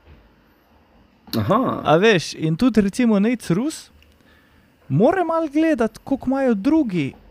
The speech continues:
Speaker 2: v Sloveniji že, pa koliko znajo narediti, da ne bo izpadel ven iz tega zaradi tega, da ga bo kdo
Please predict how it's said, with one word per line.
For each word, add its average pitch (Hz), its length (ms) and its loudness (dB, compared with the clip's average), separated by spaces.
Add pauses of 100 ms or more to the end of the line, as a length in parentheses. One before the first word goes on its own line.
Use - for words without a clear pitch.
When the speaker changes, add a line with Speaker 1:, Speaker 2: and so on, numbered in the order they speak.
(460)
Speaker 2:
v 170 60 -2
Sloveniji 175 640 2
že, 147 280 4
pa - 180 -4
koliko 202 260 -4
znajo 196 360 2
narediti, 180 500 -2
da 151 160 2
ne 175 120 4
bo 202 240 0 (380)
izpadel 185 580 0
ven 196 200 2
iz 185 120 0
tega 180 260 -4
zaradi 160 280 -6
tega, 185 200 -6
da 160 120 -6
ga 156 120 -4
bo 156 140 -8
kdo 170 160 -8